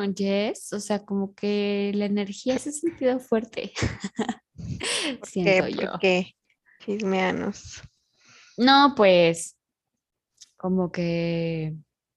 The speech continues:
Speaker 1: como que de pronto ha habido muchas cosas alrededor de mí y en mí,
Speaker 2: Ujú.
Speaker 1: y que ya estaba así yo en la ansiedad, y de pronto dije, "A ver, Nel,
Speaker 2: <laughs>
Speaker 1: no, no nos vamos a dejar llevar para allá". Y ya,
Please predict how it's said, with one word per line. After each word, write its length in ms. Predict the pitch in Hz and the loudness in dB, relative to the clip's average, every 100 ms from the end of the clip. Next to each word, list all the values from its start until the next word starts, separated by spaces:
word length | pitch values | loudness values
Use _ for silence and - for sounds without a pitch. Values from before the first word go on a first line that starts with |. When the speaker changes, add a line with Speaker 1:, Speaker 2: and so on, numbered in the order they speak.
| _ - - | _ -20 -4
Speaker 1:
como 260 | 185 185 | 0 0
que 80 | 180 | 0
de 140 | 180 170 | -2 -2
pronto 460 | 180 180 185 185 | -4 -4 -4 -4
ha 40 | 214 | -2
habido 260 | 208 196 | -2 -2
muchas 480 | 196 190 180 196 180 | -4 -6 -10 -12 -14
cosas 580 | - 180 185 190 - - _ _ _ _ | -16 -12 -8 -8 -12 -20 _ _ _ _
alrededor 680 | 208 214 208 214 214 220 220 | 6 6 8 8 8 6 4
de 120 | 262 | 2
mí 280 | 247 220 190 | 2 -2 -4
y 40 | |
en 180 | 190 185 | -6 -4
mí, 340 | 180 185 302 - _ _ _ | -4 -4 -6 -10 _ _ _
Speaker 2:
Ujú. 360 | 240 226 233 226 165 | -2 2 2 2 -2
Speaker 1:
y 40 | |
que 180 | 190 185 | -2 2
ya 200 | 190 190 | 2 2
estaba 320 | 190 208 208 | 0 -4 -4
así 300 | 202 196 185 | -4 -6 -6
yo 200 | 185 185 | -4 -6
en 240 | 185 175 | -6 -8
la 140 | 170 170 | -8 -6
ansiedad, 680 | 175 170 180 175 180 220 269 | -6 -6 -6 -6 -6 -6 -8
y 160 | - 185 | -8 -6
de 100 | 185 | -8
pronto 320 | - 202 208 | -6 -6 -4
dije, 280 | 240 233 262 | -6 -6 -2
"A 60 | 277 | 2
ver, 240 | 320 - - _ _ _ | 2 0 -10 _ _ _
Nel, 340 | 185 160 151 - - - _ _ | -6 -6 -8 -6 -6 -6 _ _
Speaker 2:
<laughs> 200 | 220 247 | 0 2
Speaker 1:
no, 300 | 185 151 - _ _ _ - 185 180 | 2 -2 -6 _ _ _ -4 -4 -2
no 120 | 208 | -4
nos 160 | 240 240 | -4 -2
vamos 200 | 240 220 | -4 -4
a 60 | |
dejar 300 | 202 175 175 | -6 -6 -10
llevar 320 | 175 185 180 - | -8 -8 -8 -10
para 160 | 170 | -12
allá". 240 | 170 - - _ _ _ _ _ _ _ _ | -12 -16 -20 _ _ _ _ _ _ _ _
Y 120 | 196 190 | 0 2
ya, 340 | 185 165 - | 2 0 -8